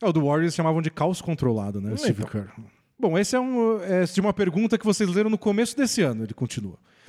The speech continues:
Speaker 1: "Em resumo, minha história era bem simples. Minha mãe, no auge dos seus cinquenta e cinco anos, decidiu voltar a trabalhar, mesmo cheia de problemas de saúde e mobilidade. Por não morar mais com ela, me via preocupado com as consequências dessa decisão. Mas vocês me acalmaram, dizendo com muita razão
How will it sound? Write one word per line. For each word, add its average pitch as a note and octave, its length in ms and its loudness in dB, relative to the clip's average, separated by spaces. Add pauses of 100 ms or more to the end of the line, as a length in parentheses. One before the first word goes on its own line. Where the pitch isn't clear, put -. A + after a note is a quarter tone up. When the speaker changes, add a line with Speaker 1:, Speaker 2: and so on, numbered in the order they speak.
(140)
Speaker 1:
"Em E3+ 60 0
resumo, G#3 420 2
minha A#3+ 120 2
história A3 240 2
era A3+ 100 2
bem B3+ 180 0
simples. - 640 -4 (240)
Minha F3 260 2
mãe, F3+ 300 4
no A3 160 4
auge D3+ 240 2
dos C#3 80 -12
seus D#3 200 0
cinquenta D3+ 360 0
e D3+ 60 2
cinco F3 340 -2
anos, G3 220 0
decidiu G#3 320 2
voltar G3+ 340 0
a G#3+ 40 2
trabalhar, D#3+ 580 2 (340)
mesmo G3 320 0
cheia G3+ 220 2
de F#3 100 0
problemas F3 380 2
de E3+ 80 -4
saúde G3 460 2
e G#3+ 40 0
mobilidade. G#3+ 680 0 (280)
Por A3 140 2
não F#3+ 160 4
morar E3+ 320 2
mais E3 180 2
com G3 160 0
ela, G#3 200 4
me A3 100 2
via G3+ 160 2
preocupado F#3+ 600 0
com G3+ 80 2
as F#3 100 -2
consequências F#3 640 0
dessa G3 200 -2
decisão. E3+ 600 0 (520)
Mas B3 200 0
vocês B3 260 2
me B3+ 100 2
acalmaram, G#3 540 2
dizendo D3+ 420 0
com D3+ 120 -4
muita D3 260 2
razão F#3 460 0